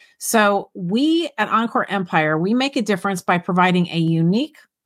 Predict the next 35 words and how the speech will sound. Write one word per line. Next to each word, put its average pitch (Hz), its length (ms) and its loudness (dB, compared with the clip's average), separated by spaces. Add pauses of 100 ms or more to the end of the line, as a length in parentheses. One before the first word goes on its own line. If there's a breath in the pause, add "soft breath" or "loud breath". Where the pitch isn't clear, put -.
(120)
holistic, 233 640 -2
and 175 120 0
whole 262 320 -2
person-centered 226 880 -4
solution 170 800 -2 (360 soft breath)
to 196 80 0
help 226 280 0
our 302 140 0
clients 208 400 -2
achieve 185 400 -2
their 196 140 0
business 247 360 -2
goals. - 460 -12 (300 soft breath)
This 190 180 -4
is 302 140 -4
something 220 400 -2
that 147 140 -4
we 190 140 -2
don't 208 240 0
see 240 440 -4
out 190 280 0
in 185 220 -2
the 175 280 2 (360)
wide 180 540 0 (600)
world 180 400 0
of 165 120 0
the 151 80 -4
internet, 151 540 -4
right? 165 320 -2 (420 soft breath)
We 208 240 0
see 214 480 -2
a - 100 -4
lot 180 320 0
of, 165 380 0 (100)
um, 147 680 -4